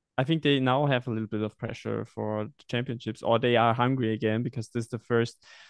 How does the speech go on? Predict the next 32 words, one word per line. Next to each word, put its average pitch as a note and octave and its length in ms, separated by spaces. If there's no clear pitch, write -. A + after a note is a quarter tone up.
non, B2 760
uh, A#2 320
top B2+ 260
three C#3+ 280
placement. A2+ 800
And A2 720
I A#2+ 80
feel A#2+ 300
like A2 260
right B2+ 380
before C#3 300
the A#2+ 80
championship B2 540
starts, A#2+ 480
you A#2+ 120
wanna A2+ 400
get B2 160
in A#2 260
there, C3 300
train B2+ 280
again, B2+ 300
and A#2 300
just - 320
be B2 100
really A#2+ 280
focused A#2+ 460
on A#2 120
championships, A2+ 600
and A#2 200
it's A2+ 180
really A2+ 220
close. A#2 520